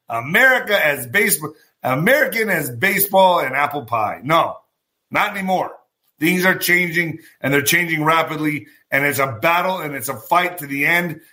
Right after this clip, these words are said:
for the new system, for this new system. And the only thing getting in their way right now is Trump and the maga movement.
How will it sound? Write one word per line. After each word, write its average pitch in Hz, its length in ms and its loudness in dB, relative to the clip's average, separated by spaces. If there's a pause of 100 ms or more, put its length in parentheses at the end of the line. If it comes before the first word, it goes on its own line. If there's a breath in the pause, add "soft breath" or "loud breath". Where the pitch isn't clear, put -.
(100)
for 160 220 2
the 147 100 6
new 156 220 2
system, - 520 0 (380)
for 143 140 4
this 143 260 2
new 165 220 2
system. 117 560 0 (320 soft breath)
And 131 160 -2
the 156 160 0
only 262 320 2
thing 196 260 0
getting 185 220 0
in 175 120 -2
their 160 160 -2
way 156 140 2
right 151 220 0
now 143 220 2
is 131 200 -6
Trump - 460 0 (480)
and 135 200 -2
the 135 60 0
maga 160 460 0
movement. 127 420 -8